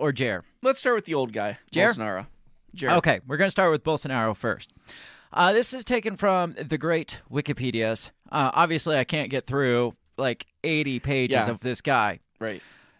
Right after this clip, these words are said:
Speaker 1: Jair or Jair, former President Bolsonaro. He was a retired military officer,
Speaker 2: Yeah.
Speaker 1: former politician. Um, he served as the thirty-eighth president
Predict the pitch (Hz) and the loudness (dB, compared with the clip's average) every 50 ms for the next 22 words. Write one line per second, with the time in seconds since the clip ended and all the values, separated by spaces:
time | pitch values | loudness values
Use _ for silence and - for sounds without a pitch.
0 | _ _ _ _ _ _ _ _ _ _ _ _ - 165 208 240 247 254 262 254 | _ _ _ _ _ _ _ _ _ _ _ _ 2 4 6 6 8 8 8 8
1 | 240 214 170 147 135 110 151 170 185 196 196 190 190 190 190 190 180 120 - - | 8 8 8 8 6 6 4 4 4 4 2 2 2 2 2 2 2 0 -2 -8
2 | _ _ _ _ - 233 269 269 254 233 - - 170 156 131 165 147 131 - 135 | _ _ _ _ 2 4 4 4 4 2 2 2 0 0 0 0 -4 -4 -2 -2
3 | 139 135 - 135 127 120 117 113 113 110 110 - _ _ _ _ _ _ _ _ | -2 -2 -2 0 0 2 2 2 2 2 0 -4 _ _ _ _ _ _ _ _
4 | _ _ _ _ _ _ _ _ _ _ _ - - _ _ _ - 135 175 190 | _ _ _ _ _ _ _ _ _ _ _ -20 -20 _ _ _ -6 -2 0 0
5 | 175 147 165 151 135 123 - _ _ _ _ _ _ _ _ _ _ _ _ _ | 2 4 4 4 4 2 0 _ _ _ _ _ _ _ _ _ _ _ _ _
6 | _ _ - 127 160 175 180 196 208 208 208 180 156 147 139 127 - 131 123 120 | _ _ -4 -2 -2 2 4 4 4 4 4 2 0 -2 -2 -2 -2 -2 0 0
7 | 117 113 110 104 - - 117 113 - - 120 110 107 110 123 _ - 117 104 92 | 2 2 0 -2 -2 -6 -10 -10 -6 -6 -4 -4 -6 -6 -10 _ -14 -12 -12 -12
8 | - _ - 185 196 190 190 180 175 - 156 151 147 147 135 - 120 110 98 - | -12 _ -4 -2 0 2 2 2 2 2 2 2 2 2 0 -2 -4 -6 -6 -4
9 | 120 120 117 110 - _ - - - _ _ - 139 139 135 131 127 120 123 131 | -6 -6 -6 -6 -8 _ -20 -20 -20 _ _ 0 2 2 4 4 2 0 -2 -2
10 | 123 - 180 180 175 175 170 - - - - _ _ _ _ _ _ _ - 156 | -2 -2 0 2 2 2 0 0 -4 -14 -20 _ _ _ _ _ _ _ -2 -2
11 | 151 - - 143 - 240 247 247 233 208 214 240 247 _ - 135 123 113 101 - | -2 -2 -4 -6 -4 -2 -2 -2 0 -2 -4 -4 -4 _ -2 -2 0 0 0 -2
12 | 123 117 - - - | -6 -6 -8 -8 -14